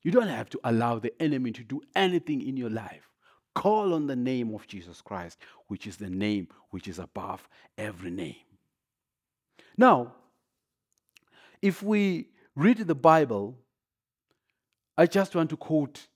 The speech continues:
the army or the entourage that we have as the children of God.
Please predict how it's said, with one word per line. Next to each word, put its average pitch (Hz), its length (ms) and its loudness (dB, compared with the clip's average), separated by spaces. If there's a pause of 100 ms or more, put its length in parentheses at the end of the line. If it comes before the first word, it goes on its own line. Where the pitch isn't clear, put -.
(160)
the 127 280 2
army 151 360 4
or 120 380 -2 (160)
the 143 120 4 (120)
entourage 202 500 0
that 120 220 -14
we 113 160 -8
have 92 340 -6
as 98 120 -14
the 104 100 -18
children 107 360 -10
of 87 180 -14
God. - 240 -20